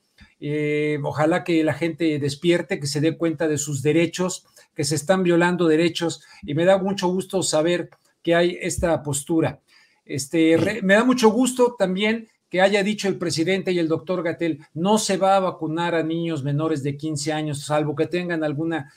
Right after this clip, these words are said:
Speaker 1: cosa específica. ¿Por qué? Porque no quiero aquí afectar nada, pero porque hay investigaciones muy serias de personas muy serias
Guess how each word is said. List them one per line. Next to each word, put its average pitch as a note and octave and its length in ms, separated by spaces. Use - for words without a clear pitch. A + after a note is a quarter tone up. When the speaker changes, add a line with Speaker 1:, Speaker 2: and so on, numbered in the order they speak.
Speaker 1:
cosa D#3 320
específica. C#3+ 840
¿Por E3+ 240
qué? A#3 380
Porque D#3+ 380
no F3 480
quiero F3 220
aquí E3 180
afectar E3 420
nada, F#3 240
pero D#3 260
porque E3 600
hay F#3+ 240
investigaciones E3+ 760
muy F3 140
serias F3 400
de D3 80
personas D#3 520
muy F#3 160
serias G#3+ 600